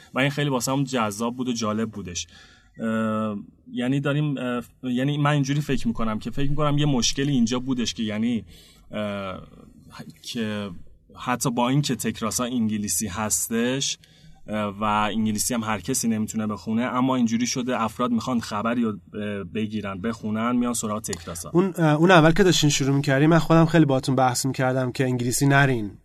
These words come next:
Speaker 2: یا مثلاً، یا مثلاً ف-، احساس می‌کردم که خب مخاطبش خیلی کوچیکه.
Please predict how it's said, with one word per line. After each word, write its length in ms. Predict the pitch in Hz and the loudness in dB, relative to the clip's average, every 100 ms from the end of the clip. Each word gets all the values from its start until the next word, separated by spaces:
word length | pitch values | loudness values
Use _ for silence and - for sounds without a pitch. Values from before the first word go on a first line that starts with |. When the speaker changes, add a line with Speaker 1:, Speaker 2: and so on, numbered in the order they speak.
| - | -10
Speaker 2:
یا 140 | 117 | -8
مثلاً، 480 | 117 123 117 123 123 - | -6 -6 -4 -4 -6 -6
یا 260 | 131 139 | -2 0
مثلاً 300 | 131 147 147 | 0 4 4
ف-، 240 | 147 160 151 | 4 0 0
احساس 340 | 151 170 170 | 2 4 4
می‌کردم 320 | 175 175 180 | 4 6 6
که 120 | 175 | 4
خب 240 | 180 156 156 - - | 2 2 2 -2 -4
مخاطبش 500 | 143 147 143 147 160 | -2 0 2 4 6
خیلی 160 | 170 | 4
کوچیکه. 600 | 156 131 - 113 117 110 | 4 0 -2 -4 -4 -6